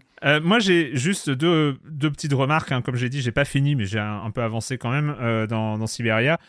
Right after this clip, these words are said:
Euh, la remarque positive, c'est que je trouve qu'on, on, on retrouve, euh, on retrouve le, le, le truc des décors, hein. Euh, c'est parce que Siberia était un truc, bah, évidemment, Sokal, ça,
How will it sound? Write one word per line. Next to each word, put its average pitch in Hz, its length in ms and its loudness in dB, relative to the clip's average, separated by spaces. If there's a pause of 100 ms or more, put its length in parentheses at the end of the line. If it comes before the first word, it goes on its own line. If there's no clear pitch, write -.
(300)
Euh, 127 320 4 (540)
la 151 140 2
remarque 170 360 4 (400)
positive, 175 540 2
c'est 143 200 0
que 151 200 0
je 139 100 -4
trouve 196 180 -2
qu'on, 143 360 -2
on, 135 580 0
on 143 160 2
retrouve, 170 560 2
euh, 139 440 2 (640)
on 139 100 -2
retrouve 151 400 2
le, 147 160 4
le, 135 300 4
le 135 140 2
truc 175 200 -2
des 135 120 2
décors, 139 520 2
hein. 107 180 -6
Euh, 117 300 -2
c'est - 80 -8
parce - 140 -4
que 135 80 0
Siberia 131 360 2
était 139 160 -2
un 117 120 2
truc, 143 200 -2
bah, 110 220 0
évidemment, 113 380 2
Sokal, 127 480 0
ça, 107 240 -2